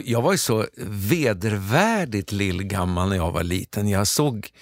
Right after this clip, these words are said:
jag såg ut som Harry Potter. Det, det var verkligen så. Kort hår och briller och blazer och fluga och portfölj. Så att jag tycker jag, jag har nog kommit ikapp mig nu först i en ålder av femtiosju.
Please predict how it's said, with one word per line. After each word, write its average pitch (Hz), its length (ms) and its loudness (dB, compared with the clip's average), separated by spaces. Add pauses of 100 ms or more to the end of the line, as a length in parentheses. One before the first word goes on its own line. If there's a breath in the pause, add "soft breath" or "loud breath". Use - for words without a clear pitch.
(340 loud breath)
jag 196 100 2
såg 190 140 2
ut 139 100 0
som 170 140 2
Harry 120 280 4
Potter. 98 640 -4
Det, 110 220 0
det 107 200 -2
var 90 180 2
verkligen 80 360 -2
så. 69 180 -2
Kort - 400 0
hår 104 180 4
och 101 80 2
briller 90 600 0 (160 loud breath)
och 123 200 0
blazer 98 800 2
och 101 80 -4
fluga 107 600 0
och 92 140 -2
portfölj. - 680 -2 (580 loud breath)
Så - 180 0
att - 160 -2
jag 110 240 2
tycker 160 300 2
jag, 123 120 2 (640)
jag 143 160 2
har 156 100 4
nog 135 160 2
kommit 120 340 0
ikapp 101 420 -2
mig 104 160 0
nu 110 360 2
först - 340 -2
i - 20 0
en 95 120 0
ålder 90 260 -2
av 90 60 -2
femtiosju. 95 720 0